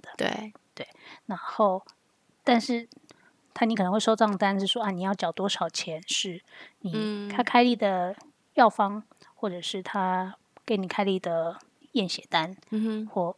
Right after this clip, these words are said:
Speaker 1: 额外的治疗费用。
Speaker 2: 嗯。
Speaker 1: 对，那，嗯，有些东西是，但他到底看加一有什么东西是不用钱的？
Speaker 2: 呃，我觉得跟台湾不一样，台湾就是你看医生会有个挂号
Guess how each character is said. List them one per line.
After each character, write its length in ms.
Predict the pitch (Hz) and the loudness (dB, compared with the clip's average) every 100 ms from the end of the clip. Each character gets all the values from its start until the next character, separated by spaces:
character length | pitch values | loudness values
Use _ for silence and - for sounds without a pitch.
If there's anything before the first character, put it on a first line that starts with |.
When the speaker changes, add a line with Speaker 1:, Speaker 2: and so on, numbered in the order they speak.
| - | -6
Speaker 1:
额 120 | 196 | 0
外 160 | 214 | 2
的 80 | 196 | 0
治 180 | 165 180 | -2 -4
疗 160 | 165 160 | -4 -4
费 260 | - 170 | -6 -8
用。 180 | 143 214 | -4 -4
Speaker 2:
嗯。 540 | 214 208 208 202 202 196 | -4 -6 -8 -10 -10 -2
Speaker 1:
对， 140 | 269 | 2
那， 180 | 285 320 - _ _ _ _ _ _ | 4 4 0 _ _ _ _ _ _
嗯， 600 | 240 226 226 226 220 208 247 | -2 0 0 -2 0 0 0
有 200 | 202 175 | 0 -2
些 260 | - 339 330 | 2 4 6
东 220 | 311 302 | 6 6
西 180 | - 294 | 4 0
是， 140 | - - | 0 0
但 120 | 330 | 4
他 100 | 330 | 4
到 140 | 302 269 | 6 4
底 60 | |
看 220 | 208 247 | 4 0
加 220 | 214 190 196 | 0 0 2
一 140 | 202 | 2
有 100 | 185 | 2
什 140 | 185 | -2
么 60 | 170 | -8
东 120 | 165 | -8
西 60 | 180 | -6
是 100 | 185 | -6
不 140 | 175 | -8
用 100 | 160 | -10
钱 160 | 160 - | -10 -12
的？ 60 | - - - - - - _ _ _ _ - | -16 -16 -14 -12 -14 -16 _ _ _ _ -12
Speaker 2:
呃， 340 | 208 190 185 202 - | -8 -8 -8 -10 -4
我 60 | 214 | 2
觉 80 | |
得 60 | 220 | 4
跟 100 | 262 | 4
台 100 | 254 | 2
湾 120 | 190 | 2
不 140 | 196 208 | 2 0
一 20 | |
样， 80 | 190 | 2
台 120 | 180 | 0
湾 100 | 190 | 0
就 80 | 214 | -2
是 120 | 214 | -6
你 120 | 180 | -8
看 320 | - 214 180 - | -6 -4 -4 -4
医 180 | 185 190 | -6 -4
生 280 | - 170 | -4 -6
会 120 | 190 180 | -4 -4
有 60 | |
个 100 | - | -4
挂 240 | - - - | -2 0 2
号 220 | - - | 2 0